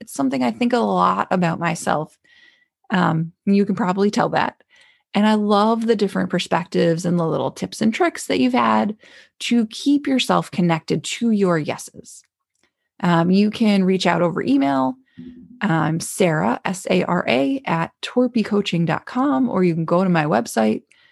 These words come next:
and book some time to talk, torpycoaching dot com. And then if this is you, like, if I have been talking to you the entire time and you're like, "Oh, dang, I am not talking to my people. I'm not talking to my yeses."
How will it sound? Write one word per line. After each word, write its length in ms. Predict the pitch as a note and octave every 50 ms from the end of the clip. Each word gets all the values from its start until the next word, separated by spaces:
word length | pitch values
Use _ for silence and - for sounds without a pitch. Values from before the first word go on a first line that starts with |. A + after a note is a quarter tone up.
| _ _ _ -
and 260 | F3 F3 E3+ E3 D#3+
book 140 | E3+ D#3+ -
some 140 | - E3+
time 180 | D#3+ E3+ E3 D#3+
to 100 | E3+ E3+
talk, 360 | - B3 - D#4+ D4+ - -
torpycoaching 600 | - - F#3+ F3+ - F#3 - F#3 E3+ - - F3+ F#3
dot 160 | E3 - -
com. 360 | - C4 C#4 D#4 D#4+ D4+ C#4+ _ _ _ - - _ _ _ _ _ _ _ _ _ _ -
And 160 | A#3+ A#3+ B3
then 320 | C4+ C#4 C#4 C#4 C4+ B3+ - -
if 160 | - C#4 C4+
this 260 | - B3+ C#4+ D#4+ D#4+ -
is 160 | G4 F4 D4
you, 300 | A3 G3+ G#3 A#3 B3+ C#4
like, 200 | C4 A3+ F#3+ F#3
if 100 | G#3 G3+
I 180 | G#3 - - C#4
have 160 | F#4+ F#4+ D#4+
been 140 | C#4 A3 G3+
talking 420 | - - G#3 G3+ A3 - G#3 F#3+
to 140 | F3+ - F3+
you 160 | F3+ G3 G3+
the 120 | G3 G#3+ G#3
entire 280 | G3+ G#3 G#3 G#3+ G3+
time 240 | G3 G#3 G3+ G3+ G3
and 60 | F#3 F3
you're 100 | E3+ D#3+
like, 200 | D#3+ D#3+ - -
"Oh, 500 | - F#3+ F#3 F3+ F3 E3+ E3 D#3 D#3 D#3
dang, 540 | D#3 - - F#3 F3+ F3 E3 E3 D#3+ E3 E3 -
I 220 | - F3 F#3 F#3+
am 160 | F#3+ F#3 F3
not 220 | F3 F3 - - -
talking 400 | - G3 F#3+ G#3+ - G#3 G3 F#3
to 120 | - F#3+
my 180 | F3+ F3 E3+ E3
people. 520 | - - G#3 - E3+ D3+ C3 - D#3+ - _ _ _ - - _ _ -
I'm 180 | F#3+ G3 G#3
not 180 | G#3+ G#3 - -
talking 420 | - - G3+ G#3 G#3 - G3+ F3+
to 60 | E3+
my 140 | D#3 C#3+ C#3+
yeses." 600 | C#3+ - - - - - F#2 - - - - -